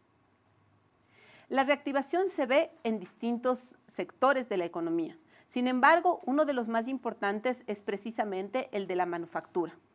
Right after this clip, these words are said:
que se acelera en comparación con el sector de los servicios.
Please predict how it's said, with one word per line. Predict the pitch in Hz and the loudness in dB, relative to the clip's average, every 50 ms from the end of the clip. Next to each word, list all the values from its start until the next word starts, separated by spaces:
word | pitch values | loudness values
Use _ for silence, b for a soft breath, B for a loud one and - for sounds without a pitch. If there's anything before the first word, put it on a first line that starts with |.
| b b b b b b - | b b b b b b -2
que | - 220 | -2 0
se | 220 - 202 | 0 0 -2
acelera | 196 - - 202 190 196 202 220 247 - - - | -2 -2 -2 -2 0 2 4 4 4 4 2 -2
en | 214 208 | -8 -6
comparación | 202 - 202 190 - 190 175 175 - - - 190 190 214 226 | -4 -4 -4 0 2 2 2 0 -2 -2 -2 -2 -2 -2 -2
con | 233 226 208 | -2 -2 -2
el | 190 180 | -2 -6
sector | - - 175 - - 165 165 160 | -6 -10 -14 -10 -8 -8 -8 -6
de | 175 | -6
los | 170 175 170 | -8 -6 -6
servicios. | - 196 196 202 277 285 - - 175 - - - | -6 -6 -4 -2 -4 -4 -4 -8 -12 -12 -14 -20